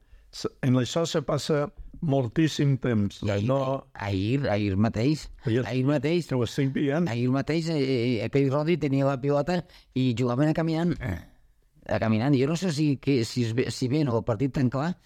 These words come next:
Speaker 2: perquè és que este Noruega no, no, no va inquietar per res. No sé si veien el
Speaker 1: Hombre,
Speaker 2: partit, el
Speaker 1: jo
Speaker 2: partit tan clar,
Speaker 1: me
Speaker 2: que, que
Speaker 1: imagino
Speaker 2: anaven, però, però, però en parsimònia total.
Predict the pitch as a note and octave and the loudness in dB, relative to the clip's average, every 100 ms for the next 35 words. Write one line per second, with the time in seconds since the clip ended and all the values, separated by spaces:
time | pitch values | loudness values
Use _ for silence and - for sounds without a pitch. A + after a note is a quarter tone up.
0 | _ - - - A#2+ A2+ G#2+ A2+ G2+ G2+ | _ -6 -4 -2 0 0 0 -2 -4 -2
1 | A2+ A2 A2 B2 F2+ F2 G2 F#2+ F#2+ F2 | 0 2 2 2 2 0 0 0 0 -2
2 | - - - - - - - G2+ A2+ A#2+ | -8 -20 -20 -20 -20 -12 -4 0 2 2
3 | A2 B2 A2+ A2+ F#2 G#2+ D3 - - _ | 2 0 0 0 0 -2 -4 -6 -18 _
4 | _ - B2 B2 B2+ C3+ C3+ B2 G#2+ D3 | _ -6 -2 0 2 4 4 2 0 0
5 | A2+ B2+ B2+ C3 A#2+ C3 C3 C#3 B2+ D3+ | -2 -2 0 0 0 -2 0 0 0 -2
6 | D3 - C3+ C#3 C#3 C3 D3 E3 F3+ F3 | -2 -2 -2 -2 -4 -4 -2 0 2 0
7 | C#3+ E3 C#3 D#3 C#3+ C3 A2+ C#3+ C3+ B2 | 0 0 0 2 0 0 0 0 2 0
8 | - - - B2 C3+ B2 C3 E3 F#3 F3 | -4 -6 0 0 0 0 0 0 0 0
9 | F3 F#3+ | 0 -2